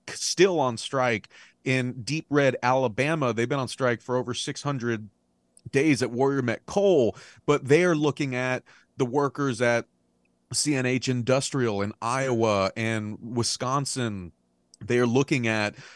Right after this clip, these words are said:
the, the strikers at the University of California or the part-time faculty at the New School and the students who just, like, occupied the entire fucking school,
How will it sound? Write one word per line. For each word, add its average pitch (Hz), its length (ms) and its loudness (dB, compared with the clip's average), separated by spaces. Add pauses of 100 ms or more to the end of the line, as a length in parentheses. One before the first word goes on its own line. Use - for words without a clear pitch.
(140)
the, 123 340 4
the 120 160 2
strikers 123 640 -2
at 113 140 -2
the 113 60 -4
University 117 400 -2
of 110 80 -6
California 127 960 0
or 131 460 4 (280)
the 120 100 0
part-time 135 600 0
faculty 135 720 -2
at 104 140 -6
the 131 60 0
New 139 260 0
School 117 400 0
and 131 140 0
the 127 60 0
students 190 600 -2
who 147 140 -2
just, 151 280 -2
like, 135 200 0 (100)
occupied 156 640 2
the 143 80 -2
entire 147 460 -2
fucking 147 400 -4
school, 160 640 2